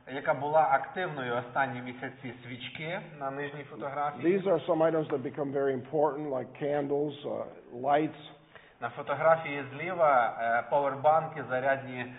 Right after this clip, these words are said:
Speaker 2: On,
Speaker 1: різні речі
Speaker 2: on
Speaker 1: для
Speaker 2: the,
Speaker 1: того, щоб телефони заряджати.
Speaker 2: on the left, power banks, so people could keep their phones
Speaker 1: А,
Speaker 2: working.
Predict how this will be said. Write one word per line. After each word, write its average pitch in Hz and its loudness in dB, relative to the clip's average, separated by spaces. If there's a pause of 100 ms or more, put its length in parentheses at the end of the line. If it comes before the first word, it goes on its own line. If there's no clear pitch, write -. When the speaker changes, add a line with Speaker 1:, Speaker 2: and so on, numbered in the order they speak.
Speaker 2:
On, 131 2
Speaker 1:
різні 131 -4
речі 143 -4
Speaker 2:
on 151 4
Speaker 1:
для 147 2
Speaker 2:
the, 139 4
Speaker 1:
того, 131 -2
щоб 127 -12 (120)
телефони 120 -6
заряджати. 98 -6
Speaker 2:
on 139 4
the 139 2
left, 147 8 (160)
power 139 8
banks, 143 -2 (100)
so 113 -8 (100)
people 127 -8
could 131 -10
keep 135 -8
their 113 -6
phones 110 2
Speaker 1:
А, 107 0
Speaker 2:
working. 139 -2